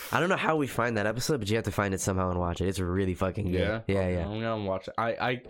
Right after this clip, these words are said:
Speaker 1: got into, like, season four and I stopped watching it after he died. I was like, "Oh, this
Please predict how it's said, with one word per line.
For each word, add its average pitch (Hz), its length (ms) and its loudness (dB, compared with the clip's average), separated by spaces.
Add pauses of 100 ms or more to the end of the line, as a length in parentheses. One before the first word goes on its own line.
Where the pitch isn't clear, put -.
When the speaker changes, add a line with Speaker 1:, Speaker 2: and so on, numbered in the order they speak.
(260)
Speaker 1:
got 131 160 0
into, 175 180 -2
like, 120 180 0
season 107 380 -2
four 95 260 -2
and 98 100 -2
I 95 40 -6
stopped 98 320 -4
watching 95 400 -2
it 92 100 -2
after 90 260 -4
he 98 120 -10
died. 92 300 -2
I 95 40 0
was 95 140 -4
like, 90 180 -4
"Oh, 95 180 -4
this 87 100 -8